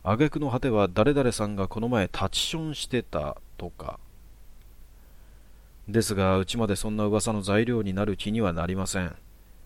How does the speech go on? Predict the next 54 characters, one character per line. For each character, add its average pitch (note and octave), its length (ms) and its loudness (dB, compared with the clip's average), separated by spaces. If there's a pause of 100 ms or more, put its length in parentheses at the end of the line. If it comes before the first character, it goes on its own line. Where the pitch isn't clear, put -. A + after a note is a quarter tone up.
(280)
家 G#2 220 4
の G2 220 -2
窓 G#2+ 260 2
と F2+ 160 -4
カ G#2 240 2
ー G#2 60 2
テ G2 140 0
ン F#2 100 -4
は F2 120 -2
昼 G#2 280 -2
間 G#2 120 0
で G#2 80 0
も F2+ 140 -4
な F2+ 140 -2
る G#2 100 2
べ G#2+ 120 2
く G#2+ 120 -4
閉 - 180 -4
め B2 120 4
る A#2+ 100 2
よ G2 160 2
う F#2 60 -2
に F2+ 100 -4
し - 160 -6
て、 F2+ 360 0
音 G2+ 180 -2
楽 F2+ 260 -4
聴 G2 120 -6
い F#2+ 100 -4
た G#2 100 2
り、 F2+ 140 -2
テ - 160 0
レ A#2 100 4
ビ F#2+ 140 0
見 G2+ 120 -2
る A2+ 120 -2
と G#2+ 100 -2
き G2 80 -6
も F2+ 340 -4
ボ F2+ 140 -2
リ G2 80 -2
ュ G#2 160 0
ー - 20 -4
ム G2 160 -2
を F2+ 100 -2
極 - 240 -4
端 C#3 180 -2
に G2 100 -2
小 A#2+ 240 -2
さ G#2 160 -2
く - 80 -6
し - 100 -6
た G#2+ 120 0
り、 F2+ 240 0